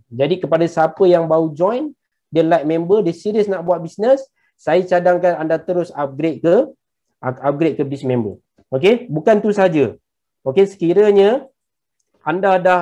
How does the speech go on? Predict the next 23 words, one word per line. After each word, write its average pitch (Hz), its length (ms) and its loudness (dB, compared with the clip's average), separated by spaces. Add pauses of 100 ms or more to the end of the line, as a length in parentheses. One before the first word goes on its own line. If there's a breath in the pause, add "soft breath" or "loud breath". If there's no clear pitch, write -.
(140)
meet 180 320 -4
the 170 80 0
certain 175 480 -2
requirement 165 640 0
income, 196 400 -2 (320)
anda 175 240 2
juga 170 240 -4
boleh 170 240 -2
makan 165 320 -4
infinity. 151 720 -8 (200)
Contohnya, 156 520 0
bila 151 240 0
anda 151 320 2
dah 151 220 0 (260 loud breath)
pangkat 143 440 -2
Biz 160 240 -6
Member, 156 440 0
anda 135 320 -2
meet 175 320 -2
income 147 520 -4
dua 165 280 2
ratus 156 280 -4
ringgit, 170 440 2